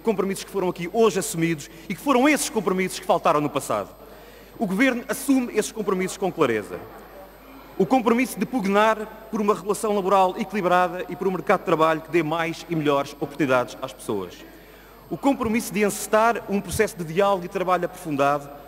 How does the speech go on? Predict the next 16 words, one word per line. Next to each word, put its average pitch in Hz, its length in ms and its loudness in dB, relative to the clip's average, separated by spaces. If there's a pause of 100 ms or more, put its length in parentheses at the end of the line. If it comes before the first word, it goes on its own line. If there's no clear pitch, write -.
(140)
desde 185 320 -2
logo 196 200 0
com 185 60 -8
os 170 80 -10
parceiros 156 360 -6
sociais, 135 540 -4 (260)
em 175 120 2
torno 202 280 2
das 180 140 -10
prioridades 208 440 0
estratégicas 170 800 -2
onde 175 160 -4
se 185 120 -6
incluem 170 320 0
as 151 100 -4
matérias 151 500 -2